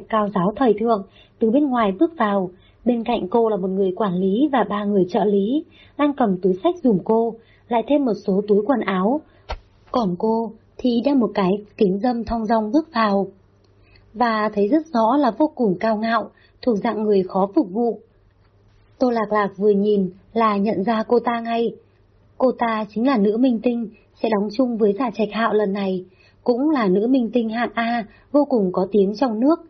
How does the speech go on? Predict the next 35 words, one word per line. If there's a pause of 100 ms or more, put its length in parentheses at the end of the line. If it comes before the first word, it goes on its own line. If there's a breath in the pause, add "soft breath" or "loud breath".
(200 loud breath)
Hạ
Dung. (1040)
Cô
đưa
tay
gỡ
mắt
kính
xuống, (300 soft breath)
trong
cả
cái
studio, (360 loud breath)
thứ
cô
có
thể
thấy
và
duy
nhất
có
thể
nhìn
thấy
được, (320 loud breath)
chỉ
có
mỗi
một
mình
Dạ
Trạch
Hạo
mà